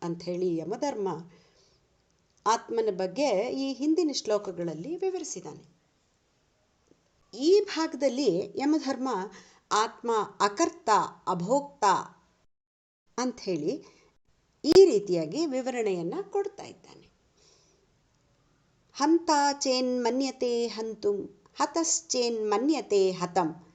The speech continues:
ಉಭೌ ತೌ ನ ವಿಜಾನೀತೋ ನಾಯಂ ಹಂತಿ ನ ಹನ್ಯತೆ." ಶರೀರನೇ ಆತ್ಮ ಅಂತ ತಿಳಿದು ಆತ್ಮನನ್ನ ಕೊಲ್ಬೇಕು ಅಂತ ಯೋಚಿಸಿದ್ರಾಗ್ಲಿ, ಕೊಲ್ಲಿಸಿಕೊಳ್ಳುವವನು ಆತ್ಮನು ಕೊಲ್ಲಲ್ಪಡ್ತಾ ಇದ್ದಾನೆ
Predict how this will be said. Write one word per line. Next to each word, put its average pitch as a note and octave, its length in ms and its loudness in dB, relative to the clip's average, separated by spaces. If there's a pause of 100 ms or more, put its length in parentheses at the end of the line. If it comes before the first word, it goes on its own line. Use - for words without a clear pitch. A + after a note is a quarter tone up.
(420)
ಉಭೌ D4 580 2
ತೌ C4 280 4
ನ D#4+ 160 6
ವಿಜಾನೀತೋ A3 1000 0
ನಾಯಂ F#3+ 580 0
ಹಂತಿ A#3 480 -2
ನ C#4 120 -2
ಹನ್ಯತೆ." E3+ 800 -4 (1600)
ಶರೀರನೇ F4+ 640 4 (140)
ಆತ್ಮ A3+ 400 0 (260)
ಅಂತ G3 240 -4
ತಿಳಿದು G3 800 -2
ಆತ್ಮನನ್ನ A3+ 560 -4 (160)
ಕೊಲ್ಬೇಕು B3+ 840 0
ಅಂತ F#3 260 -6
ಯೋಚಿಸಿದ್ರಾಗ್ಲಿ, F3 1300 -4 (400)
ಕೊಲ್ಲಿಸಿಕೊಳ್ಳುವವನು D4 1300 -2
ಆತ್ಮನು B3+ 680 -2
ಕೊಲ್ಲಲ್ಪಡ್ತಾ A3+ 720 -4
ಇದ್ದಾನೆ G3 680 -2